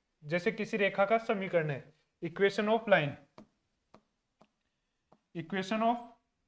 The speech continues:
line given है अपन को, equation of line टू एक्स माइनस थ्री वाई बराबर सिक्स, ये गिवन है। तो इसमें अपन ने दो तीन चीजें निकाली थी, एक तो स्लोप ग्रेडियंट जिसे बोलते हैं या प्रवणता जिसे बोलते हैं, वो निकाली थी।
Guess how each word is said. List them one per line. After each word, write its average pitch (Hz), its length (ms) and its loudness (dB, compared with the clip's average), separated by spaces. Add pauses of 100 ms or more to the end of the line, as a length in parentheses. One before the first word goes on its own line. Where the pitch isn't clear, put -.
(420)
line 143 320 2 (1160)
given 170 300 0
है 175 140 4
अपन 156 180 -4
को, 151 220 -10 (120)
equation 175 360 -6
of 185 160 -2
line 185 340 0
टू 180 180 -2
एक्स 190 320 0 (880)
माइनस 165 320 -2
थ्री 185 240 -6
वाई 170 300 0 (880)
बराबर 160 280 -2
सिक्स, - 420 -10 (680)
ये 180 100 -2
गिवन 160 320 -2
है। 139 220 -10 (240)
तो 208 80 0
इसमें 214 280 2
अपन 220 220 2
ने 226 120 2
दो 202 180 2
तीन 214 200 0
चीजें 208 260 0
निकाली 190 360 4
थी, - 320 -6 (160)
एक 180 220 2
तो 247 280 0
स्लोप 190 400 4
ग्रेडियंट 180 580 2
जिसे 190 300 -4
बोलते 180 300 0
हैं 220 140 -2
या 196 200 0
प्रवणता 175 540 0
जिसे 180 260 -4
बोलते 170 300 0
हैं, 196 60 2
वो 180 120 0
निकाली 165 400 0
थी। 156 260 -8